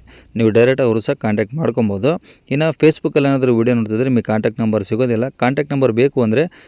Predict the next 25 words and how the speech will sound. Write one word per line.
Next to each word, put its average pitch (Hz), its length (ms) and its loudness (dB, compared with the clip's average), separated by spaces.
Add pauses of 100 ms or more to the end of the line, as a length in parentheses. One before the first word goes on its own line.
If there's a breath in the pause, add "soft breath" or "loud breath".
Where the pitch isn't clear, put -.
(240 soft breath)
YouTube 160 300 2
ಬಂದ್ಬಿಟ್ಟು 123 380 0 (340)
ರಾಜ್ 151 380 2
ಫೋರ್ಟ್ 143 460 2
ಸಿಟಿ 131 300 0
ಅಂತೇಳಿ 113 300 2
ನಮ್ಮ 107 200 -2
YouTube 120 300 -4
ಚಾನಲ್ನ 107 240 -4
ಸರ್ಚ್ 127 320 -2
ಮಾಡಿದ್ರೆ 117 260 0
ಆ 143 40 -2
ಚಾನಲಲ್ಲಿ 117 500 0
ಗಾಡಿದು 117 340 -2
ಡೀಟೇಲ್ಸು 120 500 0
ಮತ್ತು - 280 2
ಕಾಂಟ್ಯಾಕ್ಟ್ 110 380 -2
ನಂಬರ್ 101 160 -2
ಸಿಗುತ್ತೆ 101 300 -4
ಅಂತಲೇ 123 220 -6 (120)
ಹೇಳ್ಬೋದು. 98 440 0 (480 loud breath)
ಇನ್ನು 151 160 0
ಈ 160 40 0
ಗಾಡಿ 156 260 4
ಡೀಟೇಲ್ಸ್ನ 160 440 0